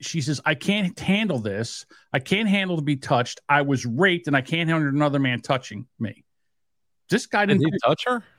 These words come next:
Speaker 1: No,
Speaker 2: How
Speaker 1: he didn't, he did not touch her. He just, he s-, told her that, "Yo,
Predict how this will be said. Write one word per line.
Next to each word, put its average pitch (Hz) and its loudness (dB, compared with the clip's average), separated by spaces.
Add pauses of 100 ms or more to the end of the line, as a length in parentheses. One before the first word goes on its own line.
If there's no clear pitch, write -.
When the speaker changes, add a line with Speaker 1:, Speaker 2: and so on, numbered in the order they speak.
(140)
Speaker 1:
No, 370 2
Speaker 2:
How 156 0
Speaker 1:
he 165 -2
didn't, 160 -2 (100)
he 120 -2
did 107 -4
not 156 0
touch 156 0
her. 135 0 (260)
He 165 2
just, 185 2 (460)
he 175 2
s-, - -8
told 240 2
her - -8 (640)
that, 127 2 (640)
"Yo, 190 -2